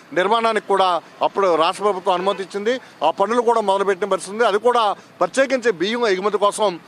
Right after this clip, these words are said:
ఆ, పోర్టు నిర్మాణం చేస్తున్నట్టుగా, ఆ, చే-, మొ-, మొదలుపెట్టారు. అయితే అది ఇంకా పనులు కొన-, కొనసాగుతున్న, ఆ, పరిస్థితి. మరోవైపు యాంకరేజ్ పోర్టు ద్వారా కూడా, ఆ, బియ్యాన్ని ఏదైతే, ఆ, మామూలుగా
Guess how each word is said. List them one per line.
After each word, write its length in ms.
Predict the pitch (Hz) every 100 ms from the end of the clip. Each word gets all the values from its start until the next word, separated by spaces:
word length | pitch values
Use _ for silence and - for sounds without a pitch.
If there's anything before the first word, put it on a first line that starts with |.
| - 156
ఆ, 180 | 185 175
పోర్టు 320 | 185 214 220
నిర్మాణం 380 | 214 196 196 196
చేస్తున్నట్టుగా, 720 | 190 180 196 185 190 185 160 - - 156
ఆ, 100 | 170 190
చే-, 220 | 175 170
మొ-, 200 | 165 160
మొదలుపెట్టారు. 640 | 160 175 185 170 131 110 - - -
అయితే 200 | 185 226
అది 120 | 208
ఇంకా 240 | 180 214
పనులు 360 | 196 175 185 220
కొన-, 400 | - 190 185 160
కొనసాగుతున్న, 640 | 160 175 220 190 190 185 170 - -
ఆ, 80 | 165
పరిస్థితి. 580 | 165 175 170 127 120 - - -
మరోవైపు 640 | 170 208 226 233 226 185 - -
యాంకరేజ్ 520 | 143 175 202 247 233 214
పోర్టు 180 | 208
ద్వారా 360 | 202 180 202 311 - - -
కూడా, 380 | 208 214 180 147 - -
ఆ, 140 | 165
బియ్యాన్ని 640 | 180 160 214 233 220 190 165 - -
ఏదైతే, 600 | 165 190 220 220 226 220 - -
ఆ, 160 | 139 180
మామూలుగా 840 | 170 165 185 226 226 233 233 147